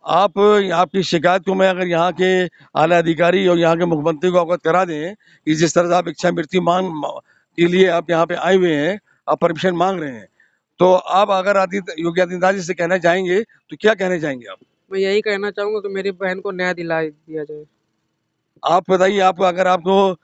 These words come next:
Speaker 1: अ, यहाँ के जो मुख्यमंत्री जी को अवगत कराएंगे, उनसे आप क्या फरियाद करेंगे?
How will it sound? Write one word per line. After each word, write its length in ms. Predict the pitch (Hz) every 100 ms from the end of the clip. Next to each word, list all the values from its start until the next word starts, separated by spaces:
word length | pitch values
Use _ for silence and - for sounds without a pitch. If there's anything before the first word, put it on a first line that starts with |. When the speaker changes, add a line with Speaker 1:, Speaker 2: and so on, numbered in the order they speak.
| _ _ -
Speaker 1:
अ, 60 |
यहाँ 340 | 160 165 165 175
के 160 | 180
जो 100 | 180
मुख्यमंत्री 460 | 180 156 175 170 190
जी 80 | 180
को 80 | 180
अवगत 200 | 175 175
कराएंगे, 500 | 175 185 165 180 240 _ _
उनसे 240 | 151 165 190
आप 120 | 190
क्या 140 | 196 196
फरियाद 260 | 180 190 180
करेंगे? 300 | 165 131